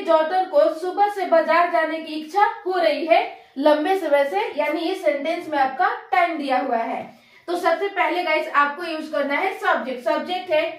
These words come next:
आपकी daughter, यानी your daughter।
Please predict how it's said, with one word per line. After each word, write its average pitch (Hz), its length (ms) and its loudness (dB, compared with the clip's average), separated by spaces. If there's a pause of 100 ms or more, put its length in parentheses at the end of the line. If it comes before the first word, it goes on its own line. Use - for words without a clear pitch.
(200)
आपकी 330 340 2
daughter, - 600 -2 (680)
यानी 302 400 0 (120)
your 339 280 2 (100)
daughter। 269 420 0